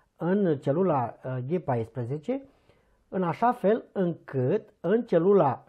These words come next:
J paisprezece să fie afișat rezultatul calculului mediei semestriale la matematică. În, uh, această celulă în care noi am calculat, uh,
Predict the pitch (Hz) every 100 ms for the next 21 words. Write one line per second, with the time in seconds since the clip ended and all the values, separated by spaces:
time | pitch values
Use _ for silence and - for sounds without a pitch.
0 | 139 123 120 208 220 - 123 110 - 233
1 | 247 254 240 190 - 226 202 - - -
2 | 147 135 127 220 220 170 139 135 131 226
3 | 214 - 131 135 185 165 151 139 131 151
4 | 143 131 117 123 117 107 185 226 269 -
5 | - _ 196 254 247 240 190 127 95 98
6 | 92 _ _ _ _ _ - 185 202 190
7 | 180 175 170 165 165 - 143 247 247 262
8 | 233 226 196 165 156 147 208 233 190 147
9 | 139 147 160 - 156 139